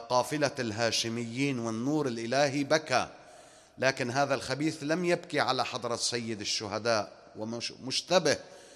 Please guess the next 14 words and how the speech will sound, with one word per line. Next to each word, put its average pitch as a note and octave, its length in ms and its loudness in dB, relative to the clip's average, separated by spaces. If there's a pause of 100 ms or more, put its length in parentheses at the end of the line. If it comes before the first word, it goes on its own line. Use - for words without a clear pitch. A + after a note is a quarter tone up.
(160)
من C3 160 -4
يظن C#3 380 -2
أن C#3 260 -2
هؤلاء C3 680 2
قد A#2+ 200 -6
بكوا C3 260 0
على G#2+ 220 2
حضرة A2 320 -4
سيد G#2 420 -6
الشهداء. G2 760 -4 (1600)
هؤلاء B2+ 380 4
قلوب D#3 540 2
أقفلت D#3 560 2
وطردت D3+ 580 2